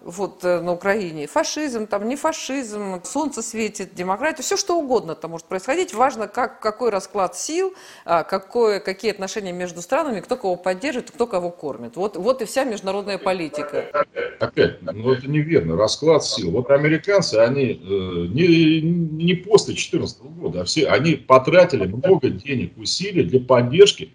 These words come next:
Speaker 2: на Украине определённых политических сил.
Speaker 1: Они говорили, пять миллиардов, они говорили.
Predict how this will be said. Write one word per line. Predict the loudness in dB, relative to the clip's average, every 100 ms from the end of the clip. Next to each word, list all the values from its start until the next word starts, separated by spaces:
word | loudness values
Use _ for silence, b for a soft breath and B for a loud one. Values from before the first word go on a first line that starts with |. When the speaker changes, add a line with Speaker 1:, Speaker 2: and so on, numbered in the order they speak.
| -8
Speaker 2:
на | -2
Украине | 2 4 4 4 0 -6 b b
определённых | -4 0 2 6 10 10 10 2
политических | -2 -2 -2 -6 -6 -6 -4
сил. | -4 -4 -4 -8
Speaker 1:
Они | -10
говорили, | -2 -2 -2
пять | 0 -2 -2
миллиардов, | -2 -2 -2 -4 -6
они | -8 -8
говорили. | -10 -12 -12 -16